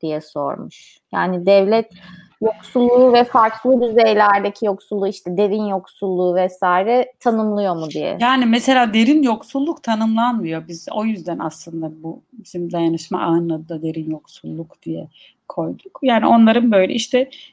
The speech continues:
Speaker 2: belirledikleri kavramlar var. İşte sosyal yardım alabilecek, işte di-, diyelim ki işte bir, e, üzerinde bir evin yoksa, işte araban yoksa hani, e, kendine ait bir şey yoksa bir işte geliyorlar sosyal hizmet uzmanları senin evine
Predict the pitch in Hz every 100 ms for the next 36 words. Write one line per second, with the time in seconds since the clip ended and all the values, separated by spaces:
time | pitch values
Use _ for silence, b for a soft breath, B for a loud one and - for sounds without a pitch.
0 | B 262 247 190 180 165 - 220 233 220
1 | 208 208 220 208 175 175 - 180 196 185
2 | - 220 220 - b b b _ _ _
3 | _ _ _ - 190 196 196 220 - 190
4 | 190 190 185 185 - - 196 175 - _
5 | 202 190 190 185 - 208 180 196 196 -
6 | - - 185 180 175 175 b b 208 190
7 | 202 180 185 190 190 - 180 185 180 180
8 | - - - - - - 180 175 175 175
9 | 175 180 - - 165 170 156 165 _ _
10 | _ _ _ - - - - - - -
11 | 285 285 _ _ _ _ _ _ _ _
12 | _ - 196 190 196 196 180 185 - -
13 | 185 185 175 175 175 220 226 - 220 247
14 | 214 180 202 233 - 226 220 185 170 170
15 | - 165 170 170 185 - - 240 262 185
16 | 175 170